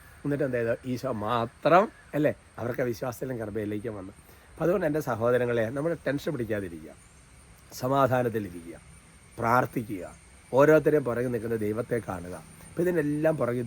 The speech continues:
ദൈവമുണ്ട്. മനസ്സിലാവുന്നുണ്ടോ? ഇപ്പൊ ഈ വചനം വായിക്കുക, പിന്നെ ഫൗസ്തീന ഡയറി ഒന്നൊക്കെ ഒന്ന് ധ്യാനിച്ചു കേട്ടോ. എന്നിട്ട് ഫൗസ്തീന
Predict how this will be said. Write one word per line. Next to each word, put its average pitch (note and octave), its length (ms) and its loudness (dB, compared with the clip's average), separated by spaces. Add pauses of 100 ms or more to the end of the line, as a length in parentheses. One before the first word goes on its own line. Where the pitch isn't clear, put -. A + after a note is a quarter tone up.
ദൈവമുണ്ട്. G2+ 420 -6 (720)
മനസ്സിലാവുന്നുണ്ടോ? A#2+ 560 -2 (220)
ഇപ്പൊ - 160 -8
ഈ - 80 4
വചനം A#2+ 320 0
വായിക്കുക, C3 360 2 (320)
പിന്നെ B2 220 -2
ഫൗസ്തീന A2+ 400 -2
ഡയറി A2 280 -2
ഒന്നൊക്കെ A2+ 240 -8
ഒന്ന് G#2 160 -8
ധ്യാനിച്ചു G2+ 340 -6
കേട്ടോ. G#2+ 200 -4 (180)
എന്നിട്ട് E3 240 -2
ഫൗസ്തീന B2+ 260 -2